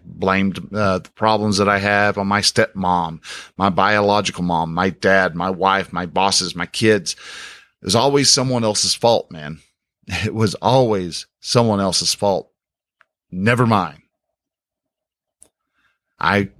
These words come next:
would pan my responsibilities off onto other people. And there's times I still find myself doing that.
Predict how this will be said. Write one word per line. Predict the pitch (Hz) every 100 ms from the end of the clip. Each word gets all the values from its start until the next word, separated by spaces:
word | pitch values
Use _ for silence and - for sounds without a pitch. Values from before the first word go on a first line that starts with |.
| 73
would | 98 95
pan | - 110 110 104 98 90 -
my | 87 95
responsibilities | 110 107 - 107 - 101 98 95 92 -
off | 80 90 87 - _ -
onto | 90 87 - -
other | 87 85
people. | - 80 - - _ _ - _ _ _ _ _ _ _ _ _
And | - 87 82 82 _ _ _ _ _ _ _ - - - -
there's | 98 -
times | - 120 113
I | 98
still | 117 - 120
find | - 87 82
myself | 80 - 80 69 -
doing | 62 58 50
that. | 50 -